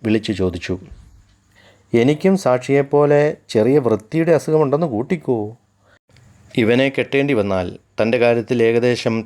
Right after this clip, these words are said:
തീരുമാനമായെന്ന് അതിഥിക്ക് അതോടെ മനസ്സിലായി.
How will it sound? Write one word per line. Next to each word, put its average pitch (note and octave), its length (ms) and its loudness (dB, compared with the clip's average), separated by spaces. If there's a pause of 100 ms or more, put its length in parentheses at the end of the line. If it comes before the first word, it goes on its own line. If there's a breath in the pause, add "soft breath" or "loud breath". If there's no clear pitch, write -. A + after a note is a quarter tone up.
തീരുമാനമായെന്ന് A2 840 0 (200)
അതിഥിക്ക് G#2 480 -2 (120)
അതോടെ G#2 300 2
മനസ്സിലായി. F#2+ 560 0